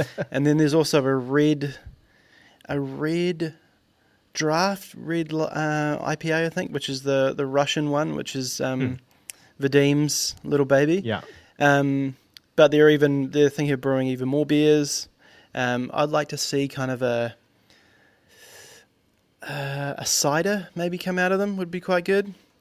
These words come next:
Speaker 2: A nice cider or a
Speaker 1: Something a little fruity.
Speaker 2: Yeah.
Speaker 1: Hmm. I like
Speaker 2: Maybe a
Speaker 1: that.
Speaker 2: sour. Yeah, and it's cider or sour. Or, um,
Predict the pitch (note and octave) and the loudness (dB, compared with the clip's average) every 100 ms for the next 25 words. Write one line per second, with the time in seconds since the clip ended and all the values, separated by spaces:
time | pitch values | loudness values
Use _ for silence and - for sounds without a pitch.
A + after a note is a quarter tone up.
0 | _ _ _ - D3 C#3+ - D#3 D3+ D3+ | _ _ _ -6 -2 0 0 4 4 6
1 | D3 C#3+ C#3 C3+ C3+ C3 B2+ B2 - _ | 4 2 2 2 4 4 2 -2 -8 _
2 | _ _ _ _ _ _ - - A3+ B3+ | _ _ _ _ _ _ -12 -4 2 6
3 | G#3 C#3 - F3 F3+ B2+ G#2+ - _ _ | 8 6 2 0 2 0 -2 -8 _ _
4 | _ _ _ E3+ F#3+ F#3 D#3+ C3+ A2+ C#3+ | _ _ _ 0 6 10 10 8 4 -2
5 | D3+ A2+ G2+ G2 _ _ E3+ G3 D#3+ D3 | -4 -4 -6 -12 _ _ -2 0 2 2
6 | - D#3+ D3 D3 D3+ D3+ - _ _ G#3 | 2 2 2 2 0 -4 -12 _ _ -10
7 | G#3+ G#3+ G3+ F3 - - - G3+ F#3 E3+ | -8 -6 -8 -12 -16 -12 -4 0 0 0
8 | D#3 - D#3+ D#3+ E3 E3 - - - _ | -2 -2 -2 0 0 -4 -8 -20 -20 _
9 | - D3+ D3 D3 C#3+ C#3+ C#3 C3+ | -10 -2 2 4 4 2 -2 -4